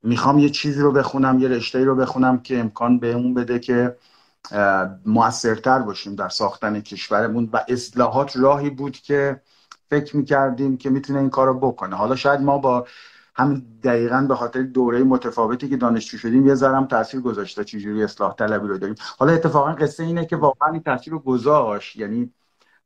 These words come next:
اون نگاهی که ما می‌کردیم و اون پروژه‌ای که باش همراه بودیم به این نتیجه رسید یا نه.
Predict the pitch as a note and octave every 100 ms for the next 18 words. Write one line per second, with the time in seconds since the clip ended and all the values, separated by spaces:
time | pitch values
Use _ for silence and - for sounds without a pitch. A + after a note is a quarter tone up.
0 | - A#2+ B2 A#2+ A2 C3 C3 C3 B2 A2+
1 | G#2+ A2 A2 B2 B2 A#2 A#2+ A2 G2+ A#2+
2 | B2 A#2+ G#2+ - G#2+ G#2+ G#2+ G#2 - G#2
3 | G2+ B2 B2 G#2 G#2+ B2 A#2 A2+ G#2 B2
4 | B2+ A2 - B2+ A#2+ A2+ G2+